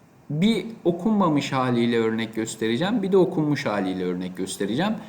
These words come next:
Şu an o yüzden bu maile tıklamıyorum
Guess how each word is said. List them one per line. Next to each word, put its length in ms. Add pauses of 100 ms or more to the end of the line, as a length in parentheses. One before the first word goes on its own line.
(140)
Şu 180
an 140
o 80
yüzden 360
bu 100
maile 400
tıklamıyorum 840